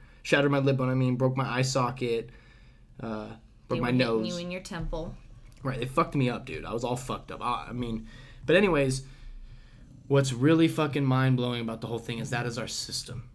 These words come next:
Speaker 1: That's more so the story. Not because, "Dang, Tyler, it's a crazy story, bro, that happened to you." Like, whoa, it's, it could happen to anyone if the situations were right, perhaps. And that's the thing. We have to be real about our situation. This was in two thousand fourteen, and in my opinion, things have just gotten more hostile.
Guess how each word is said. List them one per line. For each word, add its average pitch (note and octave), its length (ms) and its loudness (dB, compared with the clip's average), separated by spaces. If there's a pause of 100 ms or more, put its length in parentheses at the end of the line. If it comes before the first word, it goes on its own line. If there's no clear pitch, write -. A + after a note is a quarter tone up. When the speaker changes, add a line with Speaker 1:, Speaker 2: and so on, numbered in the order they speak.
(280)
Speaker 1:
That's B2+ 180 -4
more C3 200 4
so B2+ 200 -2
the A2 60 -6
story. E2 440 -8 (180)
Not C3+ 220 0
because, B2+ 260 -2
"Dang, B2+ 280 2
Tyler, A2+ 240 -4
it's A2 100 -10
a - 20 -12
crazy A#2 240 -4
story, B2+ 320 -2
bro, A2+ 140 -4
that G#2+ 80 -4
happened A2 280 -6
to A2 40 -2
you." A#2 420 4
Like, G#2+ 260 -4
whoa, A#2+ 640 0
it's, A#2 340 -8
it B2 100 -8
could A#2+ 140 -6
happen A2+ 240 -4
to A2+ 60 -6
anyone A#2 500 -4
if A2 320 -10
the A2 240 -10
situations A#2+ 680 -6
were A#2 120 -4
right, C3 300 -2
perhaps. C3 580 0
And A#2 280 -8
that's B2 220 -6
the A#2 100 -12
thing. D#3+ 220 -4
We A#2 80 -2
have B2+ 120 -6
to B2+ 60 -6
be B2 120 -2
real C3+ 260 2
about A2 240 -2
our A2 100 -10
situation. B2+ 400 -4
This C#3 160 -2
was B2+ 120 -2
in A2+ 80 -6
two B2+ 100 -2
thousand A2 220 -6
fourteen, B2+ 480 -4
and A2 80 -4
in A2 60 -4
my A#2+ 120 -6
opinion, A2+ 340 -6
things A#2 220 -10
have G#2+ 100 -10
just G#2+ 160 -8
gotten G#2 180 -6
more G#2+ 120 -8
hostile. G#2+ 520 -10